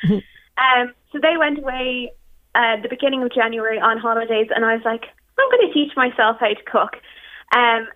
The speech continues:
Speaker 2: and I had been doing CrossFit at the time, and I was like, "I wanna be, like, you know, a little bit healthier. I wanna kind of see what I can cook and, and that kind of thing." And at the time, there were very few kind of bloggers in Ireland. Like,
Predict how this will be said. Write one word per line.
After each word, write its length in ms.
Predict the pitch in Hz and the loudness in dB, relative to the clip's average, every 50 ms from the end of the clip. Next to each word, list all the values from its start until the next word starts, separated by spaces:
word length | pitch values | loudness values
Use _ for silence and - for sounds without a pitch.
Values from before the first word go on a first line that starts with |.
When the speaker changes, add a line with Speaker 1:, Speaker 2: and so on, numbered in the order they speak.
| _ - | _ 0
Speaker 2:
and 220 | 247 247 247 240 - | 0 0 0 -2 -2
I 140 | 247 254 262 277 277 | -2 -2 -2 -2 -4
had 160 | 269 247 240 | -4 -4 -4
been 160 | - 233 226 | -8 -12 -12
doing 320 | - 254 240 233 226 214 220 | -10 -12 -10 -10 -8 -10 -10
CrossFit 480 | - - 330 339 349 330 - - 311 285 277 | -6 0 0 0 0 0 -4 -4 -2 -2 -2
at 80 | 269 - | -2 -4
the 60 | 277 254 - | -8 -8 0
time, 340 | - 254 247 247 247 240 233 | 2 2 4 4 2 0 0
and 100 | 226 220 | 0 2
I 120 | 226 220 | 0 0
was 80 | 226 233 | -2 -6
like, 160 | 262 247 254 - | -8 -8 -6 -4
"I 60 | - | -4
wanna 240 | 359 415 453 466 440 | -2 -2 -2 -4 -2
be, 260 | - 339 320 320 302 294 269 | -2 -2 -2 -2 -2 0 2
like, 160 | 240 240 247 - _ - _ _ _ | 0 0 0 -4 _ -20 _ _ _
you 100 | 277 262 | -4 -2
know, 60 | 254 | -2
a 40 | 277 | 0
little 180 | 359 440 440 | 0 0 0
bit 120 | 381 349 320 | 0 0 0
healthier. 440 | 285 302 262 269 269 277 269 262 254 247 | 2 0 0 0 -2 -6 -6 -4 -2 -2
I 80 | 240 | -2
wanna 280 | 233 233 240 233 226 226 233 _ _ _ _ _ | 0 0 0 0 0 -2 -4 _ _ _ _ _
kind 180 | - 277 247 | -4 -4 -4
of 80 | 254 - - | -4 -4 -2
see 360 | 311 311 311 311 302 294 294 - - - _ _ _ _ | 0 0 2 2 0 -2 -4 -10 -20 -20 _ _ _ _
what 200 | 311 330 370 349 | 2 2 4 4
I 100 | 339 311 | 2 -2
can 200 | - 302 277 262 | -2 -4 -6 -6
cook 400 | - - 285 285 269 262 - _ | -6 -2 0 0 0 0 -2 _
and, 200 | - 247 233 226 - | -4 -4 -4 -4 -6
and 120 | - 233 240 | -6 -2 0
that 160 | 247 240 247 | 0 0 0
kind 120 | - 269 | -4 -4
of 60 | 254 254 | -4 -4
thing." 180 | 269 247 240 - - | -4 -4 -2 0 0
And 160 | 262 262 262 254 - _ | 0 0 -2 -8 -2 _
at 140 | 320 359 370 | -2 0 0
the 80 | 370 359 - | -6 -12 -4
time, 340 | - 294 294 302 302 285 269 | 0 0 2 2 0 0 0
there 160 | 262 247 240 | 0 0 2
were 420 | 240 240 240 233 233 233 226 226 - - _ _ _ | 2 2 2 4 4 2 0 -4 -8 -18 _ _ _
very 300 | 262 269 277 294 285 - - | -2 0 0 -4 -8 -10 -12
few 120 | 294 262 - - - | -14 -14 -14 -14 -16
kind 120 | - 240 214 | -14 -14 -14
of 80 | 202 _ | -10 _
bloggers 460 | 254 254 262 262 262 247 240 247 233 - | 2 2 2 2 0 -4 -8 -10 -8 -8
in 140 | - 214 214 | -6 -2 0
Ireland. 460 | - 220 226 226 240 233 233 233 226 _ _ _ - - - _ _ _ _ - | 0 2 2 2 0 0 0 -2 -6 _ _ _ -20 -20 -20 _ _ _ _ 0
Like, 160 | 247 233 233 | 0 0 0